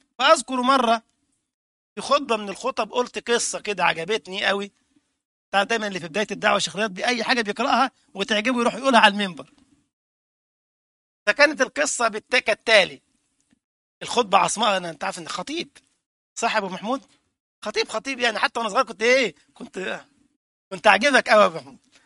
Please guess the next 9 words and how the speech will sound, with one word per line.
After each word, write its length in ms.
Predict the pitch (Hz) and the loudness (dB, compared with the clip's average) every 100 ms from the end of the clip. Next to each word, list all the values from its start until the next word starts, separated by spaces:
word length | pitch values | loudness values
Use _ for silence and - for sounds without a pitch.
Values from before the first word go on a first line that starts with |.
| _ | _
إنما 200 | 214 254 | 0 4
بقى 160 | 285 277 | 6 6
لما 100 | 247 | 4
جينا 240 | 277 277 | 4 6
ألمانيا 320 | 226 277 254 | 4 0 0
بردنا 340 | 220 247 202 190 | -2 -2 -2 -4
خالص. 440 | 196 185 165 - - _ _ _ _ _ _ _ _ _ _ _ - | -2 -4 -6 -14 -20 _ _ _ _ _ _ _ _ _ _ _ -20
<laughs> 760 | - _ _ - - - _ _ _ _ _ _ _ 247 - _ _ _ _ _ _ _ - | -20 _ _ -10 -4 -4 _ _ _ _ _ _ _ -16 -16 _ _ _ _ _ _ _ -12
أذكر 200 | - 220 | -4 -4